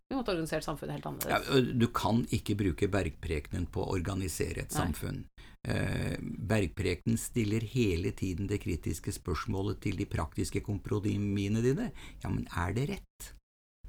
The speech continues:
Speaker 2: Og det spørsmålet må du alltid fastholde. Vi har fengsler.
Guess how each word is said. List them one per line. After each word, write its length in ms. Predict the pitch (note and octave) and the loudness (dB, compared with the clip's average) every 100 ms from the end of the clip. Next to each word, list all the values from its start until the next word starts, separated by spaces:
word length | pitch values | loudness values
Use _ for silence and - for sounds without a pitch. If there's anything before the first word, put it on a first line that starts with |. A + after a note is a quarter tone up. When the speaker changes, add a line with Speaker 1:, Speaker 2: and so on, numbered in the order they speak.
| - _ _ _ | -20 _ _ _
Speaker 2:
Og 120 | G#2+ | -2
det 200 | F#2+ A2+ C#3 | 4 6 6
spørsmålet 480 | - G2+ A2 G#2+ | 0 0 2 2
må 80 | G#2+ | 2
du 60 | G#2+ | 2
alltid 340 | F#2+ - A2 | 0 0 -2
fastholde. 460 | G2 F2+ - - F#2+ | -2 -4 -2 -2 4
Vi 80 | C3+ | 6
har 200 | B2+ A2 | 6 4
fengsler. 560 | - D#2+ - F#2 E2+ | 0 -4 -2 -4 -6